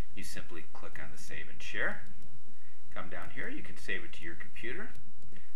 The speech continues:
or you can save it back to where you got it. I'm gonna save it to my Picasa web album, and it's gonna save it as a new file name. Just, uh,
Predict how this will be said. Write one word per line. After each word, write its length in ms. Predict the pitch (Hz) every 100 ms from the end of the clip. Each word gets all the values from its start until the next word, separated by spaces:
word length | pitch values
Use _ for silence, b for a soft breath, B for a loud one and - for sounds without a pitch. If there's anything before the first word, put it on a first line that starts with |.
| -
or 160 | 95 113
you 80 | 165
can 140 | -
save 240 | - 92
it 120 | 90 -
back 340 | 87 87 -
to 120 | 95
where 200 | 82 85
you 100 | 78
got 220 | 82 85
it. 40 | 101
I'm 60 |
gonna 140 | 98 90
save 260 | - 95
it 100 | 87 -
to 60 | 92
my 240 | 82 80
Picasa 480 | - - 95 92 90
web 240 | 85 90 73
album, 460 | 87 131 - 127 - B B B
and 140 | 98 90
it's 120 | 92
gonna 200 | - 92
save 360 | - - 98 92
it 100 | 90
as 180 | 82
a 40 | 82
new 140 | 95
file 360 | 101 92 92 87
name. 240 | 87 123
Just, 320 | 92 - - 82
uh, 400 | 80 80 80